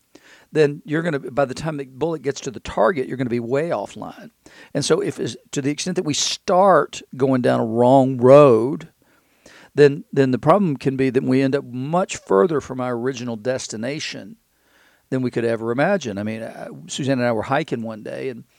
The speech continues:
we ran across a couple. This was probably in November-ish of twenty twenty, so the first year of the pandemic and also after the time had changed. So we run into this Asian couple on a trail and, and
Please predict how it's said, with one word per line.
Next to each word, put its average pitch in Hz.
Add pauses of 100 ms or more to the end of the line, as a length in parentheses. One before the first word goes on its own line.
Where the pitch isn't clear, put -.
(1200)
we 139
ran 123
across 117
a 113
couple. 135
This 123
was 123
probably 117
in 104
November-ish 110
of 113
twenty 117
twenty, 165
so 113 (360)
the 120
first 123
year 123
of 113
the 113
pandemic 113
and 107
also 113
after 120
the 104
time 156
had 110
changed. 107
So 120
we 110
run 135
into 135
this 120 (480)
Asian 135
couple 113
on 110
a 104
trail 139
and, 113
and 107